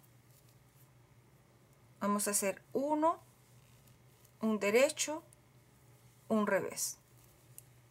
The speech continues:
un derecho, un revés,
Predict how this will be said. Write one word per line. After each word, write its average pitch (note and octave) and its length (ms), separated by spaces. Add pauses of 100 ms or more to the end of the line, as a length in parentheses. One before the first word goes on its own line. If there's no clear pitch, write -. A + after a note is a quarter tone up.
(460)
un G3+ 160
derecho, C4 680 (1080)
un A3 200
revés, - 500